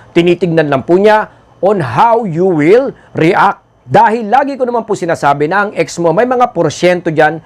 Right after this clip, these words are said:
kung saan masasabi niya na hindi pa siya sigurado. Another forty percent, fifty percent, or even thirty percent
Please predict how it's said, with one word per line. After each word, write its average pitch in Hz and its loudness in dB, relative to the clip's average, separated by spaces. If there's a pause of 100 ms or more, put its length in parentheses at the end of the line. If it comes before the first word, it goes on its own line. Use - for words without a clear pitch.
(160)
kung 226 0
saan 220 2
masasabi 170 0
niya 170 -6
na 175 -6
hindi 190 -6
pa 175 -6
siya 170 -6
sigurado. 123 -2 (160)
Another 156 -2
forty 190 -2
percent, 180 -2
fifty 170 -2
percent, 165 -2
or 131 0
even 143 0
thirty 170 -2
percent 170 0